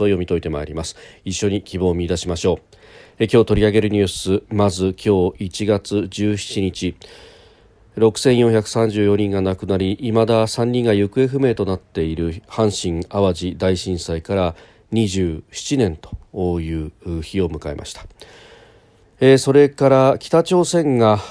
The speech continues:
あー、弾道ミサイルとみられる飛翔体二発を発射したということ、今日の午前、えー、速報が流れました。日本の排他的経済水域イーイーゼットの外側の海上に落下したとみられるということです。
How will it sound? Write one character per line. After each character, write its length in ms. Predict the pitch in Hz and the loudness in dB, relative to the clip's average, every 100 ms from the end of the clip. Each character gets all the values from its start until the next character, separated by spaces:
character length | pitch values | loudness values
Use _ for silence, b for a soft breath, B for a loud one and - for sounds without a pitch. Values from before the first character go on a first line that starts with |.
| B B | B B
あ 380 | 104 104 98 98 | 2 2 2 2
ー、 20 | |
弾 180 | 127 151 | 2 4
道 140 | 165 | 2
ミ 100 | 160 | 2
サ 160 | 165 175 | 4 4
イ 40 | |
ル 100 | 143 | 4
と 80 | 113 | 2
み 100 | 107 | 4
ら 100 | 120 | 4
れ 100 | 120 | 4
る 100 | 98 | 2
飛 100 | - | 0
翔 180 | 131 123 | 0 0
体 280 | 127 113 113 | 4 4 4
二 100 | 151 | 2
発 300 | 151 - 113 | 0 2 0
を 80 | |
発 220 | 95 98 - | 2 -2 -2
射 120 | 104 | -4
し 80 | - | 0
た 160 | 113 | -2
と 400 | - 95 87 95 | 2 0 2 0
い 80 | 95 | 0
う 80 | 95 | -2
こ 140 | 95 | -4
と、 260 | 90 98 92 - | -4 -2 -2 0
今 220 | 117 98 | 0 2
日 40 | |
の 160 | 101 95 | 0 0
午 200 | 104 139 | 0 2
前、 220 | 135 95 B B B 107 | 2 0 B B B 2
え 140 | 104 | 2
ー、 40 | |
速 240 | 98 95 - | 2 -4 0
報 140 | 104 | 0
が 220 | 104 113 | 4 4
流 220 | 101 98 98 | 4 2 0
れ 60 | |
ま 120 | 92 | 0
し 80 | 90 | -2
た。 160 | 95 80 B B | -4 -4 B B
日 100 | 113 | -6
本 260 | - 127 120 | 0 0 4
の 140 | 120 | 2
排 220 | - 120 | 2 0
他 100 | 120 | 2
的 140 | 110 107 | -2 -4
経 200 | 123 117 | -2 2
済 200 | 117 110 | 2 0
水 280 | - 110 92 | -4 -4 -4
域 320 | - 104 107 | -6 -8 -6
イ 240 | 123 131 139 | -4 -2 -4
ー 60 | 123 120 | -4 -4
イ 40 | 110 | -2
ー 40 | |
ゼ 120 | 120 | -2
ッ 60 | 113 _ | -2 _
ト 140 | 95 90 | -4 -2
の 160 | 98 | -2
外 340 | - 117 - 160 | -2 -4 -2 2
側 260 | 160 147 | 4 4
の 160 | 135 131 | 2 0
海 280 | - 113 101 | 0 0 2
上 180 | 107 | 0
に 160 | 101 113 | 0 0
落 220 | 95 90 | -2 -2
下 140 | 104 92 | -4 -2
し 80 | |
た 120 | 123 117 | -2 -2
と 80 | |
み 100 | 95 | -2
ら 120 | 90 87 | 0 0
れ 80 | |
る 80 | 85 | -2
と 140 | 90 98 | -2 -2
い 60 | |
う 100 | 80 | -2
こ 100 | 76 | -8
と 100 | 71 | -10
で 80 | 69 | -10
す。 220 | - - | -12 -18